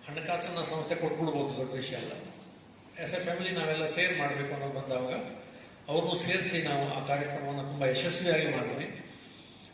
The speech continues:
ಅಲ್ಲಿಂದ ಈಚೆಗೆ ನಮಗಿರೋ ಇನ್ಫಾರ್ಮೇಶನ್ ಪ್ರಕಾರ ಡಾಕ್ಟರ್ ಮಾತಾಡ್ತಾ ಇದ್ರು, ಈಗಾಗಲೇ ಐದು ಪೇಷಂಟ್ಸ್‌ಗೆ, ಐದು ಜನ ಮಕ್ಕಳಿಗೆ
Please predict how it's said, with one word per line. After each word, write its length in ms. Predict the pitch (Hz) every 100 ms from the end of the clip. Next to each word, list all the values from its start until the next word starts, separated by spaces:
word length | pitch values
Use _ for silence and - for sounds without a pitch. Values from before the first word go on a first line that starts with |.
| -
ಅಲ್ಲಿಂದ 280 | 170 185 180
ಈಚೆಗೆ 720 | 170 165 165 147 143 143 139
ನಮಗಿರೋ 260 | 143 147 147
ಇನ್ಫಾರ್ಮೇಶನ್ 600 | 139 151 151 139 143 -
ಪ್ರಕಾರ 220 | 127 127 120 120 -
ಡಾಕ್ಟರ್ 340 | 123 123 127 123
ಮಾತಾಡ್ತಾ 340 | 123 131 127
ಇದ್ರು, 520 | 117 113 - - - - - - - -
ಈಗಾಗಲೇ 920 | 147 139 151 165 170 175 190 - - 165
ಐದು 320 | 160 160 -
ಪೇಷಂಟ್ಸ್‌ಗೆ, 840 | 147 143 143 139 143 143 147 143
ಐದು 140 | 139 143
ಜನ 120 | 139
ಮಕ್ಕಳಿಗೆ 760 | 135 123 135 127 139 135 -